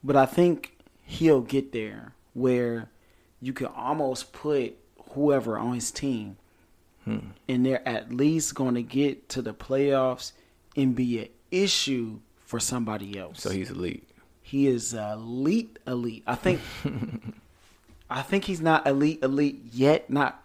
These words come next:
Speaker 1: not this year,
Speaker 2: Mm-hmm.
Speaker 1: but in two years,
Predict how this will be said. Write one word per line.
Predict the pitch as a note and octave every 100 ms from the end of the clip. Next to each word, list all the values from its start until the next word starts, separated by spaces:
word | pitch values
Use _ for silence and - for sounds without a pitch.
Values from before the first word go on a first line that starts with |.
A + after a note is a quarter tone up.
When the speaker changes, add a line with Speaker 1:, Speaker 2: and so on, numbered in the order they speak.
| _ A#2+
Speaker 1:
not | C3+ D#3 - - -
this | D3 - -
year, | A2 G#2+ G#2 -
Speaker 2:
Mm-hmm. | G#2 G2+ G#2
Speaker 1:
but | B2+ -
in | B2+ B2+ B2+ A#2+ A#2 A2 G#2+ _ _ _ -
two | - B2
years, | G#2+ - - -